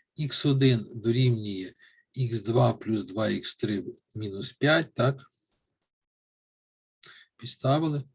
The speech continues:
і отримаємо, що в цьому випадку ікс один дорівнює нулю. Отже, відповідь нуль. Порядко-, е, порядко-, ми отримаємо порядкову, е, трійку нуль, один, два.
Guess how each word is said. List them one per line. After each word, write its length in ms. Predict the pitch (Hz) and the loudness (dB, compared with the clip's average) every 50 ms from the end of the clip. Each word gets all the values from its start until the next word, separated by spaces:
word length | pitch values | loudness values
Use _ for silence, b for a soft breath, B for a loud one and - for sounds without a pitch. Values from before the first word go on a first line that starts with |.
| _ _ _ _ _ | _ _ _ _ _
і 80 | - - | -8 -8
отримаємо, 560 | 123 - - 123 131 127 127 123 117 107 107 | -6 -4 0 2 2 4 4 2 0 -2 -4
що 180 | - - - | -8 -14 -16
в 20 | - | -14
цьому 260 | - 107 104 101 98 | -10 -10 -8 -8 -8
випадку 420 | 95 - - 120 123 123 - 98 | -8 -8 -6 -6 -6 -6 -8 -10
ікс 220 | 92 87 - - - | -12 -12 -12 -14 -14
один 240 | - 98 107 110 101 | -12 -10 -10 -8 -8
дорівнює 400 | 90 87 87 87 90 87 90 - | -10 -12 -14 -14 -16 -20 -20 -20
нулю. 280 | - - - - - _ B B B B B - | -20 -20 -20 -20 -20 _ B B B B B -4
Отже, 220 | 233 254 247 - | -2 0 2 2
відповідь 540 | 240 240 226 214 - - 202 202 202 - - _ _ _ _ _ _ _ _ _ _ _ _ _ _ _ _ _ _ _ _ _ - | 4 4 2 0 0 0 0 0 0 -2 -8 _ _ _ _ _ _ _ _ _ _ _ _ _ _ _ _ _ _ _ _ _ -4
нуль. 280 | 143 156 170 196 226 233 - - _ _ _ _ _ _ _ _ _ _ _ _ _ _ _ _ _ _ _ _ _ _ _ | 2 4 6 6 6 4 2 -4 _ _ _ _ _ _ _ _ _ _ _ _ _ _ _ _ _ _ _ _ _ _ _
Порядко-, 500 | - 120 120 - - 135 127 127 123 123 | -2 -2 -2 -2 -2 -2 0 0 0 0
е, 40 | 127 | -2
порядко-, 400 | - - 127 120 120 - - 120 | -2 0 -2 -2 -2 -4 -6 -6
ми 140 | 120 120 117 | -4 -4 -2
отримаємо 300 | 120 127 127 117 113 - | 0 0 0 0 0 0
порядкову, 480 | 123 107 104 - - 120 117 113 113 - | -2 -4 -4 -4 -4 -2 -2 -2 -4 -6
е, 400 | 127 123 127 120 120 113 107 110 | -6 -4 0 0 2 2 0 -2
трійку 440 | 117 - 147 190 202 202 - 175 156 | -4 -2 0 0 0 0 0 0 0
нуль, 280 | 131 110 113 135 175 196 - - - | 0 0 0 0 0 0 -2 -8 -14
один, 380 | - 85 - 95 104 110 123 - _ _ _ _ - | -16 -12 -10 -8 -8 -8 -8 -10 _ _ _ _ -16
два. 180 | - 143 - | -14 -14 -14